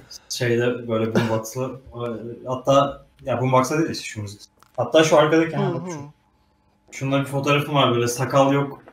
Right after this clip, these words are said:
Speaker 1: Sivilceli bir yüz. Aşırı cringe bir fotoğrafım var, istiyorsanız atayım ben de. <laughs> Ama gerek yok bence.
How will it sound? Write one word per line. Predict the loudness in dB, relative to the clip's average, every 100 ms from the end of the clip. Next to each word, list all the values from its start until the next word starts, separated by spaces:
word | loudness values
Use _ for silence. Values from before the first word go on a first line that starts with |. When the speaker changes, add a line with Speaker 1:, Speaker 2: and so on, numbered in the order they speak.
| -20 _ _ _ _ _ -16
Speaker 1:
Sivilceli | -4 0 2 2 2
bir | 2
yüz. | 2 0 -4 -10 -14 -8
Aşırı | -4 0 0 -2 -4 -12 -16 -20 -20 -4
cringe | 0 0 -2
bir |
fotoğrafım | -4 -2 0 0 -2
var, | -4
istiyorsanız | -4 -6 -4 -4
atayım | -4 -4 -6
ben | -4 -4
de. | -4 -6
<laughs> | -12 -6
Ama | -4
gerek | 4 4 4 -2
yok | -4 -4 -6
bence. | -6